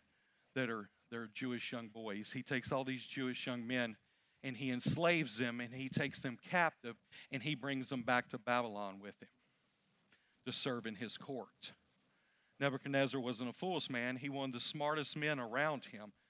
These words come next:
So he captures Judah and he takes these young men and he brings them to his court.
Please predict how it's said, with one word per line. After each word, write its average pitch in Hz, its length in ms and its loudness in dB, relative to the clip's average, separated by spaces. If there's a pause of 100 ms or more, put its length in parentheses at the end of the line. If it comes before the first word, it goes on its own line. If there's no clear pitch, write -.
(320)
So 147 180 4
he 127 180 2
captures 160 680 4 (400)
Judah 135 520 4 (240)
and 127 200 0
he 139 100 -2
takes 151 300 2
these 131 200 0
young 147 200 2
men 139 120 4
and 131 80 2
he 131 100 0
brings 135 340 -2
them 127 120 -6
to 135 120 -4
his 120 120 -4
court. 139 320 -4